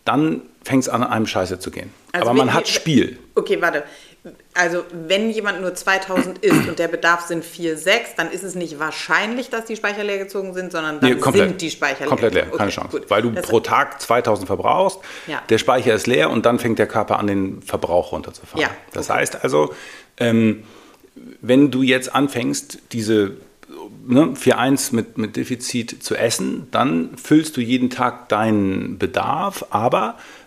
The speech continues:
Speaker 1: äh, die, du füllst die Speicher noch nicht wieder auf.
Speaker 2: Ja.
Speaker 1: Das heißt, du musst anfangs sogar noch mehr essen als das.
Speaker 2: Mhm.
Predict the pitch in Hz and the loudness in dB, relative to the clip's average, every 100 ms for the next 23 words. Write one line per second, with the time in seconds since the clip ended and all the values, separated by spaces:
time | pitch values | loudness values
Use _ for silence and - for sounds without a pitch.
0 | - - 131 95 85 101 123 156 135 135 | -20 -20 -20 -18 -18 -18 -14 -12 -6 0
1 | 165 - - 165 135 90 90 113 - - | 2 2 2 2 2 0 -2 -2 -2 -4
2 | - - - 147 - _ - 104 135 139 | -10 -20 -14 -14 -14 _ -8 -2 2 2
3 | - - - 127 123 139 - - _ _ | 2 -12 -4 4 6 6 0 -20 _ _
4 | _ _ _ _ - 165 - 117 123 - | _ _ _ _ 2 2 2 2 2 4
5 | 131 123 113 123 170 233 - 76 - - | 4 4 4 4 4 4 2 -4 -6 -6
6 | - - - 175 170 185 | -8 -10 -12 -12 -12 -14